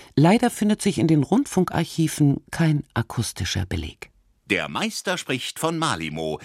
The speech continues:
Speaker 2: denn Malimo hat Weltniveau.
Speaker 1: Nun ja, das Weltniveau wurde in der D D R ja ständig beschworen, aber nur selten erreicht. Mit Malimo schon.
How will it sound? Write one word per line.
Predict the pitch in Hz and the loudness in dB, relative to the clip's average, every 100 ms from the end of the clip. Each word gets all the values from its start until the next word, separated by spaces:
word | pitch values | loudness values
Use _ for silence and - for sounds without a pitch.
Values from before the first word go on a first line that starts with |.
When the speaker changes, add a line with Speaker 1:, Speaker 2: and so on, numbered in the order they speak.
| - | -6
Speaker 2:
denn | 98 82 73 | -2 0 0
Malimo | 92 170 202 175 113 107 98 - | 0 0 0 -2 0 0 -2 -2
hat | 160 - | -4 -2
Weltniveau. | 156 87 - 87 78 71 60 - _ _ _ _ 156 | -4 -4 -6 -4 -4 -4 -6 -12 _ _ _ _ 2
Speaker 1:
Nun | 151 143 | 6 6
ja, | 165 156 95 - - - _ | 6 4 0 -8 -20 -20 _
das | 127 113 - - | 2 4 -2 -4
Weltniveau | 104 151 233 - 160 127 135 170 - | 4 6 6 8 8 8 8 8 8
wurde | 131 156 185 170 | 6 6 6 6
in | 120 | 6
der | 131 123 | 6 6
D | 123 | 6
D | 120 | 4
R | 117 151 | 4 4
ja | 117 107 | 4 2
ständig | - 123 156 131 - | 4 6 6 6 0
beschworen, | 101 - 131 170 147 131 - - - | -2 4 6 8 8 6 4 -10 0
aber | 151 151 | 4 8
nur | 143 135 123 | 8 8 6
selten | 107 156 147 120 | 4 4 4 0
erreicht. | 113 127 170 - - - _ _ _ - | 2 2 0 -2 -10 -20 _ _ _ 4
Mit | 98 - | 4 4
Malimo | 92 139 147 110 107 | 4 6 8 6 4
schon. | - 147 107 | 2 -2 -4